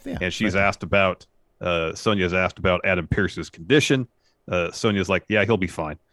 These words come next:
Speaker 1: <laughs>
Speaker 2: Uh, said, "It's unfortunate." She said,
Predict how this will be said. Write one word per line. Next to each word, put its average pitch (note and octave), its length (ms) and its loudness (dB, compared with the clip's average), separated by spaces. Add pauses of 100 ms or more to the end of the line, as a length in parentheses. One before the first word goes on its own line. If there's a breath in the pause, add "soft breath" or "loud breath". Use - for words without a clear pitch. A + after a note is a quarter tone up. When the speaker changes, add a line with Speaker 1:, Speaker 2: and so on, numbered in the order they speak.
Speaker 1:
<laughs> G#2+ 260 -6
Speaker 2:
Uh, A2 460 0 (140)
said, G#2+ 180 0
"It's G2+ 140 0
unfortunate." A2+ 640 0
She - 140 -8
said, F#2+ 260 0